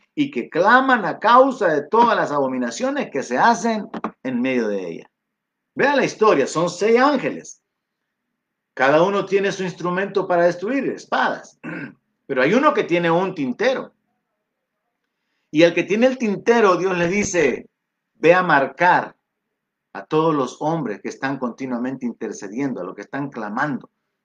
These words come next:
<clears throat> a los que por causa de las abominaciones que se hacen en medio de la ciudad,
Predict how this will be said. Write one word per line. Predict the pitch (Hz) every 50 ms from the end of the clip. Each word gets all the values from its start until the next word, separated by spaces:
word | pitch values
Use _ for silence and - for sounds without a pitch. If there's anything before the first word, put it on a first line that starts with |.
| _ -
<clears throat> | - - - - - - - _ _ _ _ _ _ _ _ _ _ _ _ _ _ _ _ _ _ _
a | - 104
los | 113 110 -
que | - 123
por | - - 117 110
causa | - 139 147 170 160 175
de | 165 160
las | 151 143
abominaciones | 147 143 135 135 131 123 123 - 160 165 156 143
que | - 127 117
se | - - 147
hacen | 147 151 151 139
en | 127 120 123
medio | 135 147 151 147 147 139
de | 127
la | 120 117
ciudad, | - - 113 120 143 160 151 - - -